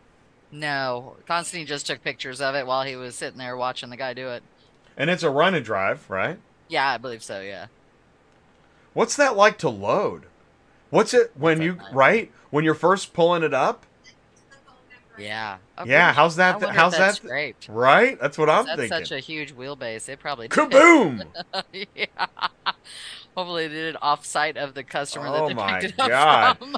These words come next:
Speaker 1: <laughs>
Speaker 2: You, do you have to load that on a hill, right?
Speaker 1: <laughs> Yeah.
Speaker 2: Oh my God, that's crazy. That is really interesting. That's a, I bet that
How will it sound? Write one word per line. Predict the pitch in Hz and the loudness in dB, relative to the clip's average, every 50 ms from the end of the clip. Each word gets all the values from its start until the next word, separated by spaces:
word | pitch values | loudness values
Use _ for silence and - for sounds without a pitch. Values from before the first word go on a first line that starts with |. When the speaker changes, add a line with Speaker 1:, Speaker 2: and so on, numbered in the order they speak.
| - - | -8 -8
Speaker 1:
<laughs> | 277 - | -6 -2
Speaker 2:
You, | 147 160 | -2 -2
do | 160 - 123 151 | -2 -2 2 4
you | 156 | 6
have | 156 147 | 6 6
to | 156 | 6
load | 139 131 131 143 151 151 | 4 6 8 8 8 8
that | 151 151 147 139 | 8 8 8 8
on | 135 127 117 | 6 4 4
a | 104 | 0
hill, | 95 107 131 123 127 147 170 190 214 214 - _ _ - | 0 2 4 4 6 6 6 4 2 -2 -8 _ _ -2
right? | - - 214 - - 226 226 220 | 2 4 4 4 4 2 0 -2
Speaker 1:
<laughs> | 226 | -4
Yeah. | 269 269 _ - 214 208 - _ - - - | -8 -10 _ -6 -6 -6 -6 _ -8 -8 -2
Speaker 2:
Oh | - 131 139 156 175 | 2 4 6 6 6
my | 170 147 127 120 110 | 6 6 6 4 4
God, | 104 123 131 139 131 135 | 2 4 4 4 4 2
that's | 113 - | -2 -10
crazy. | - - - 117 120 131 147 147 120 98 87 73 - _ _ _ _ _ _ _ _ _ _ _ | -16 -8 -4 -2 0 0 0 -2 -6 -10 -14 -18 -20 _ _ _ _ _ _ _ _ _ _ _
That | - 127 139 | -4 0 0
is | 143 120 101 | 0 0 -2
really | 98 101 101 101 98 98 98 | -6 -6 -4 -2 -2 -4 -4
interesting. | 95 92 90 85 - - 85 73 - _ _ _ _ _ _ _ _ _ _ | -6 -10 -14 -20 -20 -20 -20 -20 -20 _ _ _ _ _ _ _ _ _ _
That's | - 143 147 - | -4 -4 0 2
a, | 160 - - - - - - - | 2 0 0 -4 -14 -20 -8 -2
I | - 143 | 0 2
bet | - 214 208 180 147 | 4 4 4 6 6
that | 170 165 156 - | 6 6 6 4